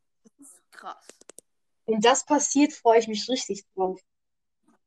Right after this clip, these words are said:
Speaker 1: Ja, das wär richtig nice. Ich google den Skin mal.
Speaker 2: Den würde ich holen.
Speaker 1: Vielleicht passt
Speaker 2: Den würde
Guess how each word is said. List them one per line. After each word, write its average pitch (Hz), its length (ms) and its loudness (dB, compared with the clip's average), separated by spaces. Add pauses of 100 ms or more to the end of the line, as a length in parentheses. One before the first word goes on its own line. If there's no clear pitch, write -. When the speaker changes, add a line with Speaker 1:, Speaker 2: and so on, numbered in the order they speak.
(560)
Speaker 1:
Ja, 180 160 -20
das 196 180 -20
wär 202 200 -20
richtig 247 520 -18
nice. 180 400 -20
Ich - 100 -20 (140)
google 247 280 -14
den 190 260 -20 (760)
Skin - 460 -20
mal. 208 320 -16
Speaker 2:
Den 240 140 0
würde 285 140 6
ich - 140 -2
holen. 226 280 2
Speaker 1:
Vielleicht - 240 -10
passt - 320 -16
Speaker 2:
Den 214 100 2
würde - 80 -8